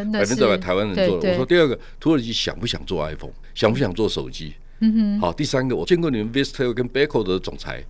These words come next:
Speaker 1: 呀。
Speaker 2: 哎，他们都有高度兴趣，你们为什么不来台湾学？应该怎么建立一个ten K的 solution？
Speaker 1: <laughs>
Speaker 2: 哇，所有人都醒过来了。
Speaker 1: 对，
Speaker 2: 因为六个人，
Speaker 1: 所以
Speaker 2: 对方就六个人，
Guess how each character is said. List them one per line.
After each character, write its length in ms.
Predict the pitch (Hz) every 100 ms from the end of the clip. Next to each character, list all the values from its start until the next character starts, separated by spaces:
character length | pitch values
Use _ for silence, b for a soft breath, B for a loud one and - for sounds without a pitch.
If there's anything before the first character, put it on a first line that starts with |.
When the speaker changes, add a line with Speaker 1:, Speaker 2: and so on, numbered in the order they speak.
| -
Speaker 1:
呀。 340 | 202 190 165
Speaker 2:
哎， 40 | 107
他 140 | -
们 80 | 123
都 120 | 113
有 80 | 98
高 140 | 78 101
度 160 | 104
兴 180 | 90 92
趣， 160 | 80 95 B -
你 80 | 107
们 80 |
为 80 | 147
什 80 | 113
么 60 | 90
不 100 | 123
来 140 | 92
台 160 | - 85
湾 180 | 101
学？ 340 | 98 - 62 64 B B -
应 140 | 117
该 100 | 110
怎 100 | 107
么 120 | 85
建 180 | 90 139
立 120 | 113
一 20 | 120
个 80 | 110
ten 200 | 135 147
K 140 | 160
的 100 | 120
solution？ 460 | 101 80 87 95 87 -
Speaker 1:
<laughs> 200 | 719 -
Speaker 2:
哇， 80 | 233
所 180 | 214 202
有 120 | 226
人 80 | 185
都 120 | 190
醒 200 | 180 110
过 180 | 107 143
来 140 | 82
了。 100 | 71 71 -
Speaker 1:
对， 340 | 277 262 220 180
Speaker 2:
因 100 | 170
为 60 | 185
六 160 | 202
个 140 | 147 104
人， 120 | 76
Speaker 1:
所 80 | 82
以 40 | B B
Speaker 2:
对 100 | 202
方 100 | 165
就 120 | 156 160
六 180 | 165
个 100 | 113
人， 240 | 85 73